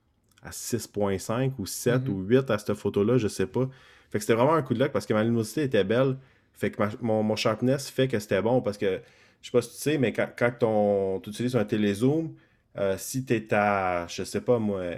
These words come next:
Speaker 1: F dix, ben t'es pas censé, techniquement, une loi non écrite, c'est que tu peux pas être en bas de un sur mille.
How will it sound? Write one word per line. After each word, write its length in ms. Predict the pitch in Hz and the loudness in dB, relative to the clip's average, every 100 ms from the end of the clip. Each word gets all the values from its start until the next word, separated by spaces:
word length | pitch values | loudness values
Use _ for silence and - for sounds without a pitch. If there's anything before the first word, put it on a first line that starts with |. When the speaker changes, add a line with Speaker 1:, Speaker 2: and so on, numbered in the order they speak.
| - | -4
Speaker 1:
F 260 | 101 95 98 | -4 -4 -8
dix, 680 | 98 101 147 185 - - - _ _ - | -10 -2 0 0 -4 -14 -18 _ _ 0
ben 140 | 98 | 2
t'es 140 | 104 | 2
pas 160 | 107 131 | 2 2
censé, 520 | 131 107 104 139 143 | 4 0 2 0 0
techniquement, 600 | 139 120 113 - 123 135 123 - | -2 -2 -2 0 2 4 2 0
une 300 | 104 101 101 | -4 -2 -2
loi 260 | 95 110 117 | 0 2 2
non 180 | 107 98 | 2 0
écrite, 420 | 92 107 127 131 | -4 -4 -6 -6
c'est 200 | - 90 | -8 -8
que 60 | - _ - | -10 _ -10
tu 80 | - | -6
peux 120 | 104 | 2
pas 120 | 127 | 2
être 120 | 123 | 4
en 140 | 98 95 | 2 2
bas 160 | 123 | 2
de 320 | 110 98 85 - _ _ - | 4 2 0 -4 _ _ -8
un 160 | 110 110 | -4 -4
sur 300 | - 104 101 | -2 -2 0
mille. 320 | 110 120 | 0 0